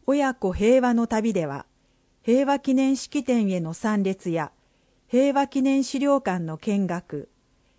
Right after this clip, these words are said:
昨年の平和を考える戦争展で、市民の皆さんが平和への思いを託して折った折り鶴や、市長からの平和メッセージを届けていただきました。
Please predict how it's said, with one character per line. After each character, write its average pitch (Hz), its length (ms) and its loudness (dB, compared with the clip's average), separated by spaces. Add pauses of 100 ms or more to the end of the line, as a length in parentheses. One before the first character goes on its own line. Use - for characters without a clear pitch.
(160)
昨 233 320 -4
年 247 260 2
の 196 220 -4 (240)
平 277 300 2
和 277 180 2
を 269 60 -2
考 269 380 0
え 277 140 0
る 185 120 -2
戦 254 240 0
争 254 260 0
展 175 300 -4
で、 156 200 -8 (380)
市 - 180 -4
民 269 220 4
の 214 80 0
皆 208 260 -2
さ 226 200 -2
ん 190 100 -2
が 160 220 -6 (240)
平 285 260 2
和 277 180 2
へ 285 120 0
の 190 220 2
思 226 240 2
い 220 120 0
を 180 100 -2
託 196 300 -6
し - 140 -8
て 180 160 -4
折 220 140 -2
っ - 40 -20 (140)
た 165 180 -4
折 190 200 0
り 247 80 -2
鶴 175 240 -2
や、 147 180 -10 (540)
市 - 140 -12
長 294 280 0
か 240 140 0
ら 214 160 -2
の 165 280 -6
平 269 300 2
和 294 160 0
メ 294 120 0
ッ - 20 -2
セ 233 300 2
ー - 20 -2
ジ 170 160 -2
を 165 100 0
届 233 360 0
け 214 40 -2
て - 120 -4
い 156 80 -8
た 185 120 -4
だ 185 140 -6
き - 120 -8
ま 175 140 -6
し - 140 -16
た。 - 180 -18